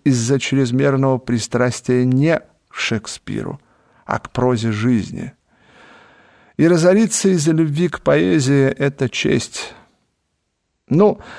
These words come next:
так когда же вы впервые заговорили с мисс Сибиллой Вейн? В третий вечер. Она тогда играла Розалинду. Я, наконец, сдался и пошёл к ней за кулисы.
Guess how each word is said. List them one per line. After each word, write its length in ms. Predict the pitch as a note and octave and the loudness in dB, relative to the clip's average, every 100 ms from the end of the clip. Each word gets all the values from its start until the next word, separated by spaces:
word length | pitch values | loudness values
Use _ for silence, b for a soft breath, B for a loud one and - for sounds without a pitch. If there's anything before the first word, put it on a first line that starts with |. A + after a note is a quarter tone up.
| B - _ - - | B -20 _ -14 -2
так 200 | C#3+ C#3 | -2 0
когда 360 | C#3+ B2 C#3+ C3 | -2 2 2 2
же 120 | A#2+ | 2
вы 100 | A#2+ | 0
впервые 480 | - B2 B2 A#2+ A2+ | 0 0 2 2 0
заговорили 640 | A2+ A2+ A2+ A2 A2 A2 | 0 0 2 2 2 0
с 180 | - - | -2 0
мисс 440 | A#2 G#2+ - - _ _ | 2 0 -4 -12 _ _
Сибиллой 760 | - - A#2 A2+ A2 G#2+ G#2 | -6 0 0 2 0 0 -2
Вейн? 420 | G#2 C#3 F3+ F3 - _ _ _ _ _ _ _ _ _ _ | 0 0 2 -2 -6 _ _ _ _ _ _ _ _ _ _
В 60 | _ | _
третий 380 | A#2+ A#2+ A2 A#2+ | 0 0 2 0
вечер. 480 | A2+ F#2+ - - - _ _ _ _ _ | 2 0 -6 -12 -20 _ _ _ _ _
Она 240 | G2+ A2+ | -8 -6
тогда 420 | - G#2+ A2 A2+ G2+ | -2 -4 0 -2 -2
играла 500 | A2 A2+ G#2+ G2+ - b b b b _ | -4 -2 -2 -4 -6 b b b b _
Розалинду. 840 | - G#2+ G#2+ G#2+ A2+ G2+ - - - _ _ _ _ _ _ _ | -8 -4 -2 0 0 0 -4 -12 -18 _ _ _ _ _ _ _
Я, 100 | A#2 | 0
наконец, 400 | A2+ A2 A2 A2 | 0 0 -2 -2
сдался 460 | G#2 B2+ C3 - A2 | 0 0 0 -2 -4
и 40 | |
пошёл 380 | G#2+ G#2 - A#2 | -4 -4 -2 -4
к 140 | - | -2
ней 160 | A2+ G#2+ | -2 -2
за 140 | A2 | -4
кулисы. 600 | A2 A#2+ A#2 G2 - - | -2 0 2 0 -6 -12